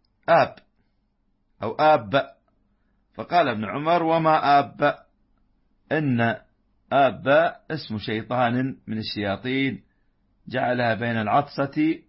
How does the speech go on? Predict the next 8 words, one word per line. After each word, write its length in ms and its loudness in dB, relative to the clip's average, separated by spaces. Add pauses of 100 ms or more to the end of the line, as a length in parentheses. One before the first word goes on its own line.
والحمد"، 680 -2 (1120)
بين 200 -2
العطسة 540 -2
والحمد. 520 -4 (1000)
فهذا 720 0 (800)
الأثر 600 0 (1120)
صحح 420 -4
إسناده 800 -2